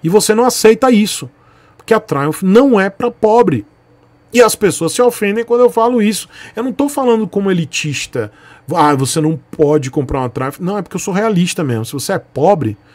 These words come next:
tá contando moeda, pra que que você vai comprar a Triumph, Zé? Eu não tenho condição de ter uma B M W, eu posso comprar.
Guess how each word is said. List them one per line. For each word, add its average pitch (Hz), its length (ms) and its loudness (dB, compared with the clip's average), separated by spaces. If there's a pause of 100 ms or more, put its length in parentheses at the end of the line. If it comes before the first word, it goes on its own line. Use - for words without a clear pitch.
(180)
tá 156 80 0
contando 143 400 -2
moeda, 131 460 0 (200)
pra 117 80 -10
que - 120 -14
que - 80 -8
você - 80 -4
vai 247 100 2
comprar 233 300 0
a - 20 -2
Triumph, 226 380 -2
Zé? 131 240 0 (320)
Eu 285 100 4
não 311 80 4
tenho 294 240 0
condição 262 340 -2
de 226 80 -6
ter 220 140 -4
uma 220 80 -2
B 196 120 0
M 185 120 -4
W, 160 300 0
eu - 20 0
posso - 260 -8
comprar. - 840 -2